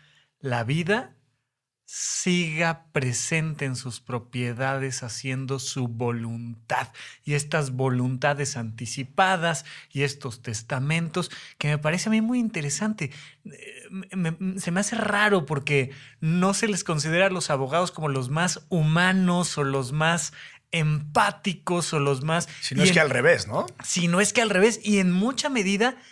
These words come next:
Speaker 1: sí lo son. Son los que están pensando en justicia, son los que están pensando en ética, son los que están pensando en un equilibrio, pues también están pensando en la dignidad. Entonces, esto que me planteas me hace, me hace preguntarme, bueno,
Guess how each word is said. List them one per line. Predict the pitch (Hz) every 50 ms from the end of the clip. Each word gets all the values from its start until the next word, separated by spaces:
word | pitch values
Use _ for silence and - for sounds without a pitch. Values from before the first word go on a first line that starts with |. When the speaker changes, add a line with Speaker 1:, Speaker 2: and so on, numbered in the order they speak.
| _ _ _ _
Speaker 1:
sí | - - - - 220 240 262
lo | 285 269 240 185 165
son. | - - - 233 254 311 339 320 262
Son | - 254 247 254
los | 254 262 247
que | - 220
están | 208 - - 226 226 220
pensando | 220 233 214 208 - - 208 208 208 208 220 214
en | 214 214 226 226 - - _ _ _ _ _ _ _ _ _
justicia, | - - 165 143 - - - 269 269 240 - - 202 190
son | - - 131
los | 131 127 123
que | - 139
están | 117 - 123 110 110
pensando | - 120 123 117 123 127 139 147 165 190
en | 202 226
ética, | 269 262 262 - 214 202 - 143 127
son | - - 104 98
los | 104 110 -
que | - 123
están | 110 - 113 117 117
pensando | 117 127 127 120 - 127 127 131 131 135
en | 131 127 131 - - - _
un | _ 135 127 139
equilibrio, | 147 151 151 190 220 240 254 262 240 226 214
pues | 151 127 -
también | - 147 131 139 147 165
están | 170 160 - 185 185
pensando | 185 185 160 170 180 185 196
en | 196 185
la | 156 135
dignidad. | 123 123 117 123 135 139 156 - 302 -
Entonces, | - - 175 160 202 196 - - - - - - _
esto | 202 202 202 - 240
que | - 220
me | 190 170
planteas | 151 - 147 165 165 - 185 202 196 196
me | 170 160
hace, | 165 160 196 190 185 -
me | 139 131 135
hace | 143 - - 180
preguntarme, | - 175 143 127 120 110 139 151 160
bueno, | 160 147 160 160 147 120 -